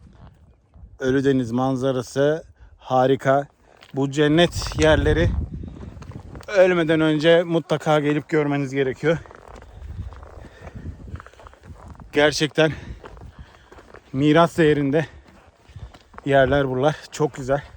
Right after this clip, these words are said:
Yollarımız da bir o kadar, e, zorlayıcı. E, yaklaşık bir, bir kilometre sonra falan Kozağaç köyüne ulaşacağız. Oraya ulaşmadan önce bir su sarnıcı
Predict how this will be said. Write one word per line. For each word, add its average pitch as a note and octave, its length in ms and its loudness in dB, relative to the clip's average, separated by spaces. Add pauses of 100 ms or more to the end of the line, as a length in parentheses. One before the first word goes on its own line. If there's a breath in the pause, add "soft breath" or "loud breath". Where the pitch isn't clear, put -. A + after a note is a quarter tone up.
(1000 loud breath)
Yollarımız D3+ 640 2
da D#3 120 2
bir D#3+ 80 2
o D#3+ 100 2
kadar, D3+ 240 2
e, C#3 420 -2
zorlayıcı. C#3+ 640 0 (1080 soft breath)
E, C3 100 -4
yaklaşık D3+ 680 -4
bir, F3 120 -4
bir F#3 80 -2
kilometre D#3+ 560 0
sonra D#3+ 220 -2
falan E3 200 0
Kozağaç D3 440 -2
köyüne D#3 240 2
ulaşacağız. D#3+ 640 0 (960 loud breath)
Oraya D3+ 240 4
ulaşmadan E3 500 4
önce D3+ 340 0
bir D#3 120 -2
su - 160 -14
sarnıcı D3+ 540 0